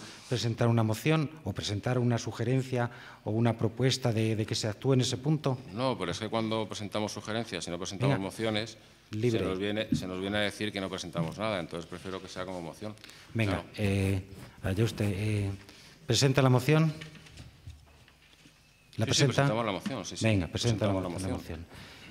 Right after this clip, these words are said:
Speaker 1: Eh, señora
Speaker 2: Para el
Speaker 1: Valderas,
Speaker 2: vallado
Speaker 1: ¿tienes?
Speaker 2: en la Avenida de Asturias.
Speaker 1: Perdón, eh, señora Verdera, ¿tiene usted la palabra?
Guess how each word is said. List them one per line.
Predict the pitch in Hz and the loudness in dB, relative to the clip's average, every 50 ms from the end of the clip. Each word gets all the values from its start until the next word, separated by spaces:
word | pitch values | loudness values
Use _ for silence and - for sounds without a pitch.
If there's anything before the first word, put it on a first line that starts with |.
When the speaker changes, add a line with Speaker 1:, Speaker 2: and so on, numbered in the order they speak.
| - - - | -18 -8 -2
Speaker 1:
Eh, | 104 107 110 113 117 117 117 113 | 2 4 6 6 8 8 6 6
señora | 113 - - 110 127 123 117 113 | 4 2 2 4 4 6 6 6
Speaker 2:
Para | 104 107 104 | 6 6 6
el | 104 104 | 6 4
Speaker 1:
Valderas, | |
Speaker 2:
vallado | 104 104 131 127 127 | 4 6 6 6 6
Speaker 1:
¿tienes? | 135 135 120 | 6 4 4
Speaker 2:
en | 107 | 2
la | 101 | 0
Avenida | 101 101 101 98 | 0 0 0 0
de | 92 | 0
Asturias. | 80 76 73 82 78 78 76 76 - - - - - - - - - - - - - - - - - - - - - - - 131 | -2 -2 -4 -4 -4 -4 -4 -6 -8 -10 -12 -16 -20 -20 -20 -14 -6 -4 -4 -4 -4 -6 -14 -16 -16 -18 -20 -20 -10 -2 0 2
Speaker 1:
Perdón, | 117 117 120 117 - 110 | 4 4 4 4 2 2
eh, | 113 107 | 0 0
señora | - - 127 127 127 | 2 4 4 6 6
Verdera, | 127 120 107 107 104 - | 6 6 6 4 4 4
¿tiene | - 123 117 | 2 2 2
usted | 110 - 123 | 2 0 0
la | 117 117 | 0 0
palabra? | - 113 120 120 123 131 | 2 2 2 2 2 0